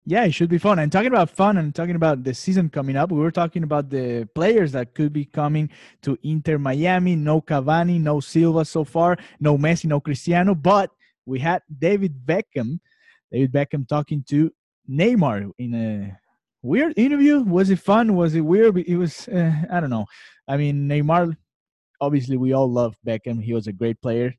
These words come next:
Neymar loves him. But when, when Beckham told him, "Hey, you're coming to Miami," Neymar was, "Yeah, <laughs> that's a good joke. And maybe in ten years." So what,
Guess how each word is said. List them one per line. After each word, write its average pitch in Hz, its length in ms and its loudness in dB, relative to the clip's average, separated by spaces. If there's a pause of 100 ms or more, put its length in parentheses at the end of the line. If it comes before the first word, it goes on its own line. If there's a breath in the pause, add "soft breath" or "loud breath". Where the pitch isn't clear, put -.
Neymar 117 380 -4
loves 120 300 -4
him. 110 300 -6
But 113 280 -6
when, 135 360 -10 (460 soft breath)
when 143 180 -4
Beckham 190 340 -2
told 196 260 2
him, 185 120 0
"Hey, 233 200 2
you're 175 180 2
coming 202 280 0
to 190 80 2
Miami," 208 440 2
Neymar 190 320 2
was, 185 140 4
"Yeah, 254 320 2
<laughs> 233 280 2
that's 208 260 0
a 196 120 0
good 185 180 -2
joke. 147 380 4
And 147 260 -4
maybe 196 320 -2
in 175 140 -2
ten 147 240 -2
years." 107 400 -2
So 151 180 2
what, 151 180 2